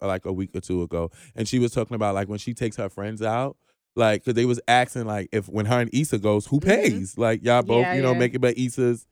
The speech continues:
Speaker 1: probably a little bit more well off.
Speaker 2: Mm-hmm.
Speaker 1: Who pays?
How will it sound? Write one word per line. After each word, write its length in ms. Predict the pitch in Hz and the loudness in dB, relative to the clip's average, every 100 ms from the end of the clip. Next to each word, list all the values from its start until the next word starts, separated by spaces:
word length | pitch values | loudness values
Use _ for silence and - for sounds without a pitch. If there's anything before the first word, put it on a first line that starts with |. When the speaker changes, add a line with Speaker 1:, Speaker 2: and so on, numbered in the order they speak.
| _ - - | _ -20 2
Speaker 1:
probably 240 | 151 139 135 | 4 6 6
a 40 | |
little 180 | 131 127 | 4 2
bit 160 | 123 | 0
more 200 | 120 117 117 | 0 -2 2
well 240 | 113 104 | 0 2
off. 200 | 170 160 | 2 2
Speaker 2:
Mm-hmm. 80 | 196 | 4
Speaker 1:
Who 140 | 151 | 4
pays? 500 | - 208 226 127 117 | 4 4 6 4 0